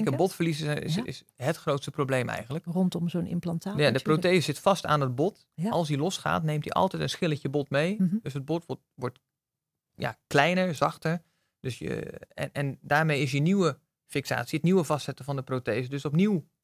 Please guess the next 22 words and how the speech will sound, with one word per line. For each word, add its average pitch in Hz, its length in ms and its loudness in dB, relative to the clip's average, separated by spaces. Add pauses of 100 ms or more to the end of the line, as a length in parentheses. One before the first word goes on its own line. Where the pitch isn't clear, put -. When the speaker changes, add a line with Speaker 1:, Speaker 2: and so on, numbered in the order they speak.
(320)
Speaker 1:
lastiger. 139 480 2
Speaker 2:
Nieuwe 220 140 8
Speaker 1:
En 143 60 4
Speaker 2:
uitdaging 190 320 4
Speaker 1:
gaat 160 160 4
hij 135 100 0
Speaker 2:
weer. 135 80 0
Speaker 1:
ook 214 100 -2
weer 143 260 -2 (300)
korter 160 280 -2
mee. 139 280 -2
Speaker 2:
Ja, 180 220 0 (260)
duidelijk. 196 380 -4
Speaker 1:
Dus, 131 280 -6
dus 131 160 -6
een 139 80 0
revisieprothese 151 800 -2
gaat 151 240 -4
wel 147 160 -2
korter 175 320 -4
mee. 127 300 -2
Dus 135 200 -12